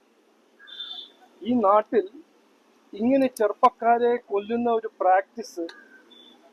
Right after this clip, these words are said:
എന്താണ് ഇപ്പോഴും നടക്കുന്നത്? അത് കോളേജിൽ പോയാലും വീട്ടിൽ വരുമ്പോഴും ഇത് നടക്കുന്ന ഒരു, ഒരു ഇതല്ലേ നമ്മൾ കാണുന്നത്. അത്, അത് നിർ-, നമുക്കത് സ്റ്റോ-, അതിനൊരു ഫുൾ സ്റ്റോപ്പ് കൊണ്ടുവരണം.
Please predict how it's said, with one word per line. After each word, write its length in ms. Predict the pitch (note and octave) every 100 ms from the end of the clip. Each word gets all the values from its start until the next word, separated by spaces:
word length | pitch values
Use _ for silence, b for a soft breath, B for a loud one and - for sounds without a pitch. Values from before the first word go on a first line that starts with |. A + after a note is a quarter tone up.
| _ - _ F3+
എന്താണ് 440 | G#3 B3+ C4 B3 B3+
ഇപ്പോഴും 600 | A#3 - _ C#4+ A#3 F#3 _ _ _ _ _ -
നടക്കുന്നത്? 420 | G#3+ A3 G#3 D3+ D3
അത് 120 | D#3 -
കോളേജിൽ 420 | F3+ G3 A#3 A#3+
പോയാലും 600 | A3+ A3+ G#3 G3+ G#3 C4 _ _ - _ -
വീട്ടിൽ 400 | G3+ A#3 C4+ A#3+
വരുമ്പോഴും 560 | G3 G3 G3 G3 A3 _ _ _ _ _ _ -
ഇത് 200 | G#3+ G3+
നടക്കുന്ന 360 | G3+ - B3+
ഒരു, 260 | B3 A#3+ A#3+ _ -
ഒരു 300 | A#3 A#3+ A#3+ - - A3+
ഇതല്ലേ 300 | B3+ B3 A#3
നമ്മൾ 200 | A3+ A3
കാണുന്നത്. 420 | G#3+ G#3+ A#3+ F#3+ D3+ E3
അത്, 120 | C4+ E4+ - C#4+ - _ -
അത് 100 | A#3 C4+ G#3
നിർ-, 480 | G#3+ _ - G3 - _ _ _ _ - B3 C4+ G#3+
നമുക്കത് 380 | A#3 C4+ B3 C4 -
സ്റ്റോ-, 340 | A#3 A3+ B3+ A3+
അതിനൊരു 340 | A3+ C4 C#4
ഫുൾ 200 | - B3
സ്റ്റോപ്പ് 560 | B3+ - C4+ B3+ B3+ A#3 - - - -
കൊണ്ടുവരണം. 580 | B3 C4 A3 G#3 -